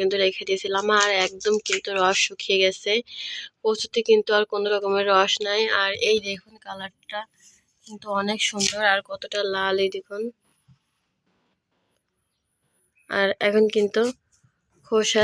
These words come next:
ছাড়িয়ে নিচ্ছি। আর আমরা কিন্তু এই ওল কচুর খোসা ছাড়িয়ে ভালো করে ধুয়ে নিব। তো এই দেখুন বন্ধুরা, এখানে কিন্তু ওল কচুগুলা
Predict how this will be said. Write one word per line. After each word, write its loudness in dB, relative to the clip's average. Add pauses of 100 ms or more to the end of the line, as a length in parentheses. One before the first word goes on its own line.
(120)
ছাড়িয়ে 4
নিচ্ছি। 2 (3250)
আর 2 (100)
আমরা 4 (100)
কিন্তু 4
এই 6
ওল 4
কচুর 0 (100)
খোসা 2 (720)
ছাড়িয়ে 4 (100)
ভালো 4
করে 4
ধুয়ে 4
নিব। 2 (720)
তো -10 (100)
এই 4
দেখুন 0 (140)
বন্ধুরা, 6 (180)
এখানে 4 (100)
কিন্তু 2 (160)
ওল 4 (100)
কচুগুলা 2